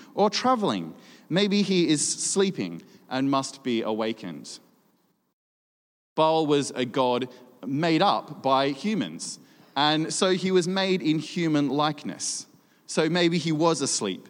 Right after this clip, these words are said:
and needed waking up, or deep in thought and his attention needed to be sought. Actually, in his, uh, in his suggestion that Baal might be busy, Elijah was actually probably suggesting that perhaps he'd nipped off to the loo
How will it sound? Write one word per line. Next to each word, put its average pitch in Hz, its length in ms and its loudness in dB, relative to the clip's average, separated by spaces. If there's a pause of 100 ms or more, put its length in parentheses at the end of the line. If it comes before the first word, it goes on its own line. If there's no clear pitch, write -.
(280)
and 123 160 2
needed 120 280 2
waking 117 340 0
up, 127 160 0
or 135 100 2
deep 151 300 4
in 131 120 4
thought 131 300 2
and 120 100 0
his 127 160 0
attention 135 500 0
needed 123 280 2
to - 80 -10
be 120 100 0
sought. 123 500 -4 (480)
Actually, 160 440 4
in 180 80 4
his, 160 260 2
uh, 139 240 2 (200)
in 147 180 4
his 147 340 0
suggestion 143 640 0
that 123 180 2
Baal 139 220 2
might 135 240 0
be 123 140 0
busy, 110 560 0 (280)
Elijah 151 380 2
was 143 240 4
actually 151 460 0
probably 123 580 0
suggesting 123 600 0
that 131 140 -2
perhaps 131 300 -2
he'd 120 140 -2
nipped 131 260 -2
off 127 160 -2
to 131 100 -6
the 117 120 -2
loo 117 340 0